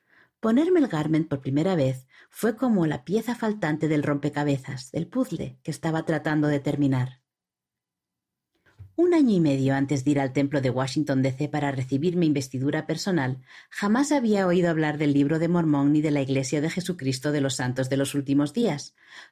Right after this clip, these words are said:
Pero cuando conocí a los misioneros y comencé a aprender sobre la Iglesia, no pude evitar sentir que el Evangelio era verdadero.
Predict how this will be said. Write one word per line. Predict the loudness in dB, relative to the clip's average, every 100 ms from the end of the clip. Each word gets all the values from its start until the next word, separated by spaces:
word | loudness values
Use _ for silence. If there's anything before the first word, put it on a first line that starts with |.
| -4
Pero | 0 0
cuando | 0 0 2
conocí | 0 0 2 4
a |
los | 4 4
misioneros | 0 2 0 2 0 -2 -6 -16 _
y | -8
comencé | -2 0 0 0 -2
a |
aprender | 0 0 2 0
sobre | -2 -4 0
la | 0
Iglesia, | 0 -2 -2 -2 -2 -6 -16 -2
no | -2 -2
pude | -2 0 2
evitar | 0 0 -2
sentir | 0 -2 0 0 0
que | 0
el |
Evangelio | 0 -2 -2 0 2
era | 0 0
verdadero. | -2 -2 -2 -2 -4 -10